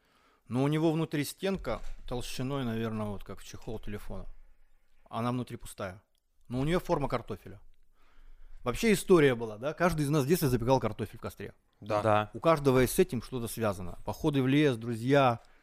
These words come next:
Speaker 1: там какие-то там разговоры, эмоции, да, там, может быть, первая любовь у кого-то была, да?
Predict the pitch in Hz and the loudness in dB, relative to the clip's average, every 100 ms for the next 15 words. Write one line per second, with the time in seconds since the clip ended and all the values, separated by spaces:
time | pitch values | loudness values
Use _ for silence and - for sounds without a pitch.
0 | _ _ _ - 95 101 104 117 110 101 | _ _ _ -8 -4 -4 -4 -4 -4 -4
1 | 95 92 - 110 110 117 123 135 120 110 | -6 -8 -6 -4 0 2 6 4 4 2
2 | 113 131 123 - 110 107 127 - 113 117 | 4 4 4 0 -4 -2 -2 -2 -2 -2
3 | 110 120 - 131 123 123 123 120 123 135 | -2 -6 2 4 8 8 6 6 4 4
4 | 123 123 123 117 107 110 110 107 147 | 2 -2 -2 -4 -4 -2 -2 -2 -4